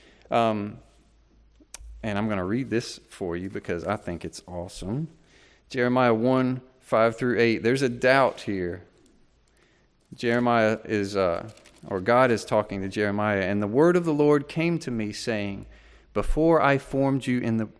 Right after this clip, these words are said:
in the womb, I knew you. And before you were born, I consecrated you. I appointed you a prophet to the nations.'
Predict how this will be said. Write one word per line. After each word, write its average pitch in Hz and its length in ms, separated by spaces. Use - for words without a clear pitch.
in 107 120
the 107 80
womb, 101 420
I 101 140
knew 113 280
you. 82 200
And 104 100
before 156 340
you 170 140
were 156 120
born, 127 600
I 107 160
consecrated 95 800
you. 85 200
I 110 120
appointed 143 440
you 131 140
a 104 60
prophet 131 520
to - 140
the 120 80
nations.' 104 680